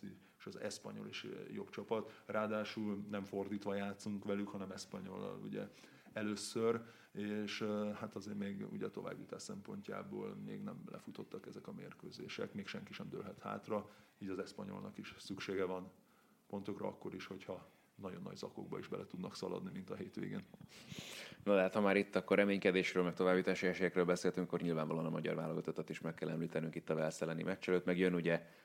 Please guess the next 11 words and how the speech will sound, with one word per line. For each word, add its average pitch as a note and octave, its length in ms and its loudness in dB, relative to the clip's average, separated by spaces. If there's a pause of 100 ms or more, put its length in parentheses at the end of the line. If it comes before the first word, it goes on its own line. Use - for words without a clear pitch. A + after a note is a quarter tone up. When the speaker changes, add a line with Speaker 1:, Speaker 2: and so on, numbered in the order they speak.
(120)
Speaker 2:
a D#2+ 360 6
stadionnyitó F2+ 880 8
Uruguayjal F2+ 600 8
szemben. E2+ 520 4 (320)
Érdekes, G2 760 6 (480)
néhány F#2+ 320 6
nap G2 180 6
vár G2+ 360 10 (440)
a F#2 120 -2
magyar F#2 380 8
válogatottra. G#2 880 6